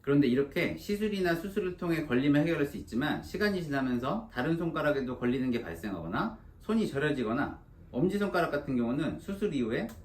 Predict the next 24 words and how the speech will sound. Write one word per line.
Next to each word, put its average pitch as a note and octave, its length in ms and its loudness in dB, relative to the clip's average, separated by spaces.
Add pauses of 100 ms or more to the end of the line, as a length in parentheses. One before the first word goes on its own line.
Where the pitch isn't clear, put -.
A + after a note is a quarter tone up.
(100)
손가락을 F#3+ 500 0
굽히는 C#3+ 420 -2
힘이 D#3+ 380 -2 (380)
약해지는 B2+ 600 -2
부작용이 B2+ 460 0
발생하기도 G2+ 500 -6
합니다. D#2+ 280 -10 (480)
그래서 C#3 260 0
수술은 G3+ 540 2
가장 B2+ 300 0
마지막으로 A#2 680 0
선택하는 F3 480 -2
것이 F#2+ 380 -6
좋습니다. - 420 -12 (240)
마지막으로 C3 540 2
하이드로 G#3+ 480 4
다이섹션 C3 520 -2
치료가 C#3+ 300 0
있습니다. - 340 -8 (280)
저는 E3 300 2
주로 C3+ 260 -2
이 A#2+ 160 -2
치료를 D3 300 0
사용하는데 A#2 720 -2